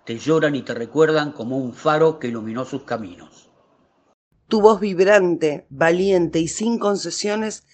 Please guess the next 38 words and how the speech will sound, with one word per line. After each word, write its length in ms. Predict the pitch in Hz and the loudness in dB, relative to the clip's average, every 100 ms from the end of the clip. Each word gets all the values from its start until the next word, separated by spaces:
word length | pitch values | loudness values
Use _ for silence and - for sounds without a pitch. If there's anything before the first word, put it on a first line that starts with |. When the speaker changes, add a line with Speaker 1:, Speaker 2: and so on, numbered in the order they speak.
| _ - | _ -12
Speaker 2:
se 200 | - 196 | -4 -4
escuchó 380 | - 202 233 | -2 -2 0
también 360 | 233 220 208 214 | 0 0 0 0
en 100 | 196 | 4
la 100 | 185 | 4
F 240 | 185 190 185 | 4 0 0
M 180 | 190 | 2
de 100 | 185 | 0
Santa 380 | 170 165 156 156 | 0 -4 -2 0
Rosa 260 | 165 160 175 | 0 0 0
de 140 | 160 | 0
Lima 420 | 151 139 127 131 _ - | 0 0 -2 -4 _ 0
y 100 | 175 | 4
en 100 | 196 | 4
un 120 | 214 | 4
conjunto 560 | 202 190 - 214 202 196 | 4 2 0 -2 0 0
de 80 | |
medios 320 | 190 190 196 185 | 2 0 0 -2
de 80 | |
comunicación 680 | 175 165 165 151 156 - 190 | 0 2 2 0 -2 -2 -2
social 600 | 160 170 - 185 196 196 _ _ _ - | -2 -6 0 2 0 -2 _ _ _ 2
en 120 | 170 | 2
los 120 | 170 | 4
que 140 | 170 | 0
trabajaste 600 | 143 156 156 - 196 - | 2 2 2 0 -2 -2
como 220 | 202 170 156 | -2 2 0
integrante 540 | 151 160 170 185 190 | 0 2 2 2 0
de 120 | 175 | 0
la 140 | 165 160 | 2 0
Mesa 300 | 180 175 175 | 0 -2 -4
Nacional 600 | 165 156 160 170 185 - _ _ - | -4 -4 0 0 0 -6 _ _ 0
de 180 | 160 | 4
la 140 | 160 151 | 6 6
Red 220 | 175 185 | 4 2
de 140 | 170 | 2
Comunicadores 800 | 170 160 156 151 151 151 156 160 | 0 0 0 0 2 2 2 0
del 160 | 151 143 | -4 -4
Mercosur. 680 | 135 127 139 - 110 107 | -4 -4 -4 -4 -8 -10